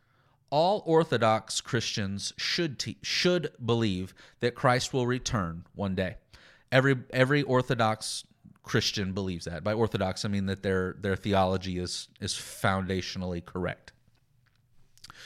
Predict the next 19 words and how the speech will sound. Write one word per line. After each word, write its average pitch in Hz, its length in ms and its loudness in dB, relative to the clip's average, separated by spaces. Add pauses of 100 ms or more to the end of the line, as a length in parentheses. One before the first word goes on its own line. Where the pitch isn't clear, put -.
(380)
But 127 340 4 (320)
it 135 200 4
is, 131 540 2
and 127 160 2
it 131 120 -2
has 131 280 2
been 131 300 2
the, 117 320 0 (420)
these, 117 560 0
uh, 104 420 2 (380)
these 110 220 -6
Pentecostal 135 560 2
charismatics 123 800 0 (240)
that 127 140 0
have, 120 360 -2
that 123 140 0
have 107 280 0
regularly 131 800 4
taught 104 520 -2